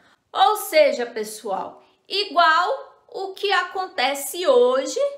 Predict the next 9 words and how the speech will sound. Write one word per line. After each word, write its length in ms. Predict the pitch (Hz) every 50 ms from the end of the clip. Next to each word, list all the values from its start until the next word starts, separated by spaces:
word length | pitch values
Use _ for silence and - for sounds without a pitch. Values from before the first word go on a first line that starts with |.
| - - _ _
lá 680 | - - 277 311 - 381 403 415 415 427 427 415 415 403
na 100 | 381 359
Cordilheira 600 | 359 349 320 302 269 - 302 302 285 277 285 285 277
dos 240 | 285 330 339 277 247
Andes. 440 | 190 - - - - - - - _ _ _ _ -
E 100 | 349 392
aqui 600 | 415 415 403 - 359 349 359 381 415 403 - -
os 160 | - 277 285
sedimentos 960 | - - 277 269 247 262 339 339 349 320 302 302 320 330 - - - - -